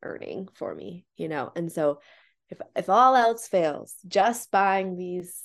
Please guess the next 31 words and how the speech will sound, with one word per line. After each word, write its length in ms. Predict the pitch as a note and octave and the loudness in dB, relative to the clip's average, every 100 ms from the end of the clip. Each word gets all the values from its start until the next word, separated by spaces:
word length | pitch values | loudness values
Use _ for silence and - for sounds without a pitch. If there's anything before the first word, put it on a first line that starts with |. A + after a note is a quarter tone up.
| - | -14
these 180 | C#3+ - | -12 -10
templates 480 | - C#4 C4 B3 G3 | -4 -2 2 0 0
and 120 | F3 | -2
that 160 | D3+ - | -2 -2
initial, 440 | F#3 G3+ G#3 G3 | -2 -2 0 2
like, 220 | E3+ D#3 | 2 -2
"Here 220 | - F#3 | -6 -2
is 100 | G#3+ | -2
how 120 | G#3+ F3+ | 0 -2
to 100 | E3 | -2
manage 340 | D#3+ E3 E3 | -4 -4 -2
your 100 | D#3 | -2
money" 480 | D#3 D3 D3+ A3 C#4+ - | -2 -4 0 0 -2 -6
alone, 540 | E3+ D#3+ D3 D#3+ B3 | -6 -4 -2 -2 0
whether 360 | F3+ D#3 E3 D#3+ | 0 0 0 0
or 40 | |
not 440 | D#3+ D3+ C#3+ - - _ - | -2 -2 -2 -4 -14 _ -10
it 60 | D#3 | -6
led 180 | C#3+ | -6
to 80 | - | -6
savings 440 | - C4 C4 B3+ F#3 | -2 -2 0 -2 -2
or 60 | |
things 200 | F#3 F3+ | -4 -4
like 180 | F3+ F3 | -4 -4
that, 200 | D3 - | -6 -6
but 120 | - - | -10 -10
just 200 | F#3 - | -8 -2
the 100 | G3+ | -2
lesson 380 | E3 E3 E3+ | -2 -4 -8
of 120 | D#3 D3+ | -8 -4
that 360 | D3 G3 E4+ | 0 2 0